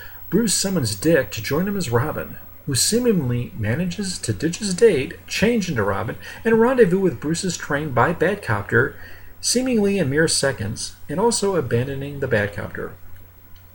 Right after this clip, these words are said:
Soon all our heroes confront our villain, Colonel Gum, who is now going by General Gum,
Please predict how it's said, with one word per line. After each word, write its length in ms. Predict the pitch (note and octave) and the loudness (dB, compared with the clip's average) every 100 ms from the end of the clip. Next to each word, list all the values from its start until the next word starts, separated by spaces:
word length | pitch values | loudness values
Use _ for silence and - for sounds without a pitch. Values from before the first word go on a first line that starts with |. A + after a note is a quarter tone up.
| - | -8
Soon 380 | - A3 A#3 F#3+ | 0 4 4 4
all 180 | C#3+ D#3 | 4 8
our 100 | C#3+ | 8
heroes 320 | A#2 A#2+ A#2+ | 6 4 2
confront 340 | B2 - C3+ B2 | -2 -4 0 2
our 80 | |
villain, 300 | G2 G2 G#2+ | 0 -2 -4
Colonel 340 | A2+ D#3 E3 B2 | 0 4 4 4
Gum, 420 | A2 G2+ G2 A2 - - - | 0 -2 -2 -6 -8 -14 -4
who 80 | C3 | 0
is 120 | G#2+ | 2
now 180 | A2+ D3 | 2 2
going 300 | E3 D#3 C#3 | 2 0 0
by 440 | G#2+ G#2+ G#2+ A2+ - - | -2 0 0 -2 -6 -8
General 480 | A2+ B2 D3 F#3+ G#2 | 0 4 4 4 2
Gum, 460 | F#2 G#2+ G#2 D3+ | 0 -4 -4 -6